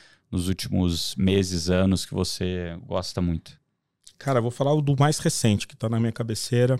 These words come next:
Speaker 2: que eu tô lendo a segunda vez, Entrevista com o Diabo.
Speaker 1: Entrevista com o Diabo?
Speaker 2: É.
Speaker 1: O que que ele fala?
Speaker 2: Eu tô lendo.
Speaker 1: Sobre o que que é?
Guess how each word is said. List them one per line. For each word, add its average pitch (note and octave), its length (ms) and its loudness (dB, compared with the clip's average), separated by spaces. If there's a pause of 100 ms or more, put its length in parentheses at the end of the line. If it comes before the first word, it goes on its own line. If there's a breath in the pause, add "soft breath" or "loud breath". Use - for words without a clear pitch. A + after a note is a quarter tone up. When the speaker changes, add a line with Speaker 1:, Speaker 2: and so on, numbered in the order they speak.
(160)
Speaker 2:
que - 80 -10
eu - 40 -6
tô - 120 -6
lendo A2+ 220 0
a A2+ 80 -2
segunda A2+ 380 -4
vez, G#2+ 340 -2
Entrevista A2+ 420 -2
com A#2 120 0
o A#2 40 0
Diabo. F2+ 380 -6 (320)
Speaker 1:
Entrevista G2 340 -8
com - 100 -20
o - 20 -12
Diabo? G2+ 420 -2
Speaker 2:
É. F2 120 -10
Speaker 1:
O - 40 -18 (160)
que - 100 -14
que B2 80 -6
ele F#2 80 -2
fala? B2+ 300 -4
Speaker 2:
Eu - 20 -6
tô A#2+ 100 -4
lendo. G2 120 -4
Speaker 1:
Sobre F#2 160 -6
o - 20 -14
que G2 120 -8
que - 140 -14
é? G#2 60 -4